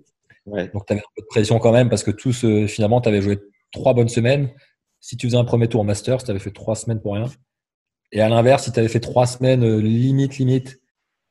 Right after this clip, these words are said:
Speaker 2: tu t'étais qualifié, et que si t'allais au bout du master, tu pouvais quand même t'envoyer le circuit, euh,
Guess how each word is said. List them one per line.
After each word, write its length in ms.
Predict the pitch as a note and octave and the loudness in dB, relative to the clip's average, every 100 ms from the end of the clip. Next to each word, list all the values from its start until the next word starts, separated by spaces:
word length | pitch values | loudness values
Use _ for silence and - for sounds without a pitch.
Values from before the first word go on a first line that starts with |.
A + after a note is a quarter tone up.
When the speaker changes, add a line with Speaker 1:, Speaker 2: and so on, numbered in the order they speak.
| _ | _
Speaker 2:
tu 120 | - | -10
t'étais 260 | G#2+ G#2+ A2+ | -6 -4 0
qualifié, 680 | G#2+ G#2 - C3+ C#3+ C#3+ - _ _ - | 0 0 2 4 4 0 -12 _ _ -12
et 60 | G#2 | -10
que 60 | |
si 100 | - | -4
t'allais 160 | B2 B2+ | 2 4
au 60 | B2+ | 4
bout 120 | B2 | 4
du 100 | A#2 | 2
master, 400 | A2 - C3 C3+ | 0 -2 -2 -2
tu 100 | A#2 | -4
pouvais 140 | A#2 | -6
quand 100 | A2+ | -2
même 160 | A2+ A#2+ | 0 0
t'envoyer 320 | A#2 G#2+ G#2+ | -2 0 0
le 120 | A2 | -2
circuit, 520 | G2+ - - - A#2+ A2 | -4 -8 -12 -4 -2 -2
euh, 220 | G2 | -2